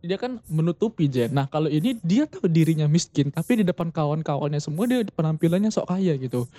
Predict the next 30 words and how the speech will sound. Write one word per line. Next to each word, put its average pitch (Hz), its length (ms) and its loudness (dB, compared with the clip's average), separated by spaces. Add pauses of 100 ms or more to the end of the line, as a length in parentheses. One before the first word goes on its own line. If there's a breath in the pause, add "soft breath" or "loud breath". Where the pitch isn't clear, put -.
Contohnya, 123 560 0 (240 soft breath)
dia 190 160 4
makan 233 240 -2
satu 190 240 -2
hari 180 240 0
aja 214 160 0
susah, 135 320 -2
tapi 214 240 -2
dia 247 80 -2
punya 208 160 0
H 175 160 2
P 170 160 0
iPhone, 143 400 0 (240 soft breath)
ke-, 147 480 2
jadi 175 240 0
dia 277 140 0 (500)
dikira 202 320 -2
kawan-kawan, 185 480 -4
dia 175 80 2
berfoto 147 480 -2
pakai 127 240 -4
H - 80 -4
P 135 80 2
iPhone, 165 800 -2 (240 soft breath)
tapi 202 160 0
untuk - 160 -2
makan 202 320 -2
aja 240 80 0
dia 262 80 0
susah 175 320 0